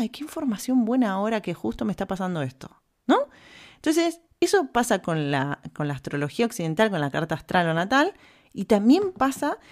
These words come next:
con la astrología oriental, que es la energía personal,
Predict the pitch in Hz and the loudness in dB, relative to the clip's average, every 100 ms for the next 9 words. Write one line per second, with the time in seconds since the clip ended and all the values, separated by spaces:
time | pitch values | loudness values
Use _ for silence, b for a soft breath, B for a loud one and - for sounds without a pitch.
0 | b - 196 185 170 165 - 170 170 180 | b 0 2 6 6 4 -2 -4 -2 -2
1 | 170 302 - 294 339 233 196 196 254 254 | 0 -4 0 2 4 4 2 2 0 0
2 | 220 226 185 - - 233 170 - 165 170 | 0 2 0 -2 -4 -2 -2 -4 -4 -2
3 | 131 | -4